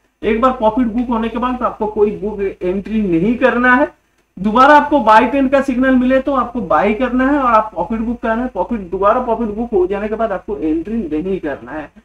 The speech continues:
ठीक है। और इसमें सर ले-, level भी आपको provide कर देता है, आपको market में क्या situation होने वाला है उसका भी details आपको इसमें provide कर देता है। और इसका जो लाइफ टाइम cost है फ़ोर थाउजेंड फ़ाइव हंड्रेड रुपीज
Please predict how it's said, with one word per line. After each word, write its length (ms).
ठीक 140
है। 140
और 120
इसमें 220
सर 380
ले-, 360
level 380
भी 120
आपको 280
provide 380
कर 160
देता 260
है, 120
आपको 260
market 400
में 140
क्या 180
situation 600
होने 360
वाला 200
है 120
उसका 300
भी 100
details 480
आपको 220
इसमें 240
provide 420
कर 60
देता 340
है। 80
और 120
इसका 240
जो 120
लाइफ 340
टाइम 160
cost 360
है 80
फ़ोर 280
थाउजेंड 300
फ़ाइव 320
हंड्रेड 220
रुपीज 360